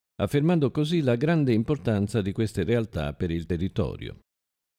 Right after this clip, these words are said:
Ad oggi nella conca dell'Alpago si sono riconosciute sette regole, sei nel comune di Chies d'Alpago e una in quello di Alpago.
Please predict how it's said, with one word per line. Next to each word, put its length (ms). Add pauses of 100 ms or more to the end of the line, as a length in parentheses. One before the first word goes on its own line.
(120)
Ad 120
oggi 360
nella 280
conca 340
dell'Alpago 720
si 140
sono 260
riconosciute 840
sette 540
regole, 600 (300)
sei 580
nel 200
comune 440
di 180
Chies 400
d'Alpago 880
e 120
una 300
in 240
quello 440
di 140
Alpago. 680